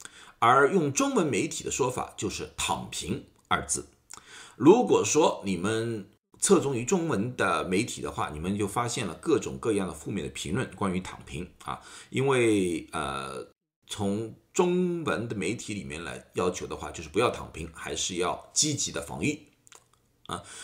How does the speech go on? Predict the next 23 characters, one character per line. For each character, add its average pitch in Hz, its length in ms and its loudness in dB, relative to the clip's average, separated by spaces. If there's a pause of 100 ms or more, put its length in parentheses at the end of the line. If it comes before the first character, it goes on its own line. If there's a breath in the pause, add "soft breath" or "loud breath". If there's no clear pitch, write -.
(120)
那 190 160 8
么 143 540 8
甚 151 200 2
至 131 140 0
于 110 200 2
有 87 120 6
些 110 100 0
地 120 140 -2
方 107 140 0
要 98 200 2 (200)
讲 76 240 -2
究 104 160 2
的 73 120 -2
是 - 160 -2
一 76 60 -4
个 73 100 0
动 120 280 2
态 98 200 -4
的 - 120 -6
一 73 40 -8
个 73 120 -6
清 147 280 -2
零。 82 240 -6